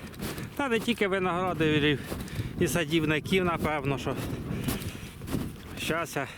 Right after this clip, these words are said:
дойду. Бачите, зима. Ну, ще нічого, ще один день остався. Щас дойду, включуся, все вам покажу.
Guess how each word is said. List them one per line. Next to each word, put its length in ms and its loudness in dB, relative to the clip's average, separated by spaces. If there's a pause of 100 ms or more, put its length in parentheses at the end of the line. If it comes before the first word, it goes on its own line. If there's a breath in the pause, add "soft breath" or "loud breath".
(760 loud breath)
дойду. 640 4 (1040 loud breath)
Бачите, 480 -2 (680 loud breath)
зима. 540 2 (1700 loud breath)
Ну, 180 2
ще 260 0
нічого, 380 2
ще 260 2
один 280 4
день 240 2
остався. 440 -2 (2250 loud breath)
Щас 240 0
дойду, 420 4
включуся, 600 2
все 180 -2
вам 200 -2
покажу. 540 -2